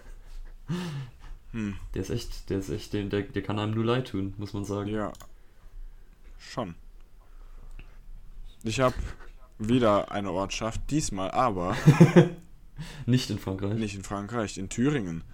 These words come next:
Speaker 1: Neuhof,
Speaker 2: Oh.
Speaker 1: in Klammern Breitungen. Das ist aber so klein, ich find nicht mal, wie viel Einwohner das hat.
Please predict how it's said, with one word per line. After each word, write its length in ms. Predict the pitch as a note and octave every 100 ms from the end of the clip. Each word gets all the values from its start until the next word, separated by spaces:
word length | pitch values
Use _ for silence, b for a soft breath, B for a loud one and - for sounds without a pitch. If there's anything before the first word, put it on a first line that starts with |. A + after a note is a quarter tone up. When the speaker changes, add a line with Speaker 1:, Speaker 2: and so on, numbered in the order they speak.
| b b b b - -
Speaker 1:
Neuhof, 840 | G2+ A2 D#3+ D#3+ E2 F#2+ - -
Speaker 2:
Oh. 20 | -
Speaker 1:
in 120 | G2+
Klammern 420 | G#2 A2 A#2+ A2
Breitungen. 680 | F#2+ G#2+ C#3+ A2 F#2 F#2 A2+ b b b b -
Das 160 | G#2+
ist 60 | A2+
aber 200 | G2+ G#2
so 180 | G#2 A#2+
klein, 420 | C3+ B2 A2+ A2
ich 200 | F#2+ -
find 220 | - A#2
nicht 160 | A#2 A2
mal, 160 | A2 G#2+
wie 40 |
viel 160 | G#2+ A2
Einwohner 440 | A#2+ B2 F#2 E2+ D#2+
das 220 | E2+ -
hat. 220 | D#2+ -